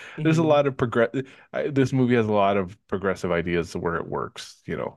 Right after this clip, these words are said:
Speaker 1: for us.
Speaker 2: Yeah.
Speaker 1: And, and who's to say it's not true? I mean, Pam and, and Kevin are still married to this day. So clearly,
Speaker 2: Mm-hmm.
Speaker 1: you know, they've, they've had a happy life together. <laughs> So, so the wedding, it's really nice because unfortunately it really will be the last scene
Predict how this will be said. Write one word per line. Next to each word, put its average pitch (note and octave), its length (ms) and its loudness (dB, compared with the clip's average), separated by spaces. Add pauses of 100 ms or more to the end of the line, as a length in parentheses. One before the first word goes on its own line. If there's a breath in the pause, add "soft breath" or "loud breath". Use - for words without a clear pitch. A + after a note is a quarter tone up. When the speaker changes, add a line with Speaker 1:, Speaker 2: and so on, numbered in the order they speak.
Speaker 1:
for A3 200 -2
us. C#3+ 160 -6
Speaker 2:
Yeah. - 0 -
Speaker 1:
And, C#3 260 -2 (300 loud breath)
and C#3+ 140 2
who's F#3+ 220 4
to C#3+ 80 0
say C3 180 4
it's A2 160 0
not G2+ 180 -2
true? A2+ 280 2
I D#2+ 60 0
mean, E2+ 380 -6 (320)
Pam G2+ 340 2
and, F2+ 220 -2
and F2 240 -6
Kevin F2+ 420 -2 (400 loud breath)
are F#2 100 -2
still - 260 0
married F2 520 0
to G2 80 -4
this E2 240 -4
day. C2 280 -2
So D2 420 -8 (120)
clearly, G2+ 520 0
Speaker 2:
Mm-hmm. C3+ 100 -10 (440 soft breath)
Speaker 1:
you E2+ 140 -8
know, D#2 160 -8
they've, D#2 340 -8
they've D#2+ 180 -6
had E2+ 160 -6
a E2+ 80 -10
happy D#2 260 -6
life D2 220 -6
together. C2+ 360 -6
<laughs> - 20 -16
So, C3+ 180 0 (960 loud breath)
so A#2 320 4
the C3 120 6
wedding, C#3 380 4
it's B2 180 -2
really A#2 220 2
nice G2+ 340 -4
because F#2 500 -2
unfortunately F2+ 1040 0
it F2 140 2
really G2 240 4
will F2+ 180 2
be F2 120 -4
the E2+ 140 0
last E2 340 -2
scene E2 380 -8